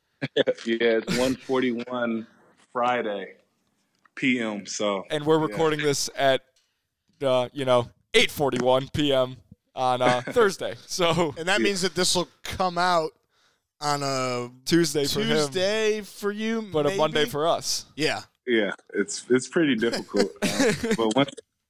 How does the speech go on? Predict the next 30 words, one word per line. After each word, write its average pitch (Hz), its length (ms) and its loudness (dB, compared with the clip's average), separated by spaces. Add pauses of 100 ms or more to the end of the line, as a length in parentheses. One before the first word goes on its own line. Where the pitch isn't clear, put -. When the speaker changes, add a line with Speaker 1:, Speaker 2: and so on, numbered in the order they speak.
Speaker 1:
once 160 240 0
you, 175 200 2
uh, 143 500 0
once 165 260 -2
you're 147 160 2
over 135 180 2
here 139 180 0
for 135 200 -2
a 123 80 2
while, 123 360 2
you 123 140 -6
get 127 220 -6
to, 110 200 -4 (680)
uh, 104 320 -6
figure 113 320 -2
out 107 180 0
when 107 140 -4
you 110 100 -4
talk 107 240 -2
to - 80 -20
people. 110 320 -4
My 110 240 2
best 120 340 0
time 113 300 0
to 104 180 0
get 101 280 -2
on 104 140 0
the 110 140 -6
phone 107 320 0
and 95 160 -8